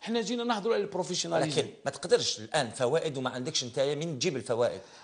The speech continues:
Speaker 1: والله كل كاين خير. شوف، كل فريق عنده فوائد تاعو.
Speaker 2: نظرتك أنت كيف؟
Speaker 1: أنا النظرة تاعي لازم نكون احترافي ونامن بالعمل تاعي،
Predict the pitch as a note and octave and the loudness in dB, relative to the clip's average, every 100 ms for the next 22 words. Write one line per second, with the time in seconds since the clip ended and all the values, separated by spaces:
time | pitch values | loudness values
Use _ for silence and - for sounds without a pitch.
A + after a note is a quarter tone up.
0 | - F3+ G3+ G3+ F3+ A3 F#3+ G#3+ F#3 - | 4 6 8 6 2 -4 -6 -4 -4 0
1 | D#3+ B2 A2+ - - G3 - - A3+ E3 | 0 0 -6 -2 4 4 4 -2 0 6
2 | G3+ A3+ A3+ F#3+ G3 F#3 A#3+ - F#3 F3+ | 6 8 2 2 0 2 0 2 0 2
3 | - D3+ D3+ C3+ A2 - E3+ G3 F#3 F#3+ | 0 0 0 0 -2 4 8 8 6 0
4 | E3+ E3 D#3 C3 - _ - F#3 G#3 G3+ | 0 0 0 -6 -8 _ -4 0 4 6
5 | G3+ G3+ G#3 G#3 F#3 F3+ G#3 - - F3 | 6 8 4 4 -2 -2 -4 -4 -4 2
6 | F3+ G3+ A#3 B3+ - - F3+ G3+ A#3+ B3+ | 6 6 4 -4 -6 -6 0 4 6 4
7 | D#4 B3+ - - D3 F#3 E3+ G3 F#3 F#3+ | 0 -4 -12 -14 -2 2 2 2 0 2
8 | E3 C3+ | 2 0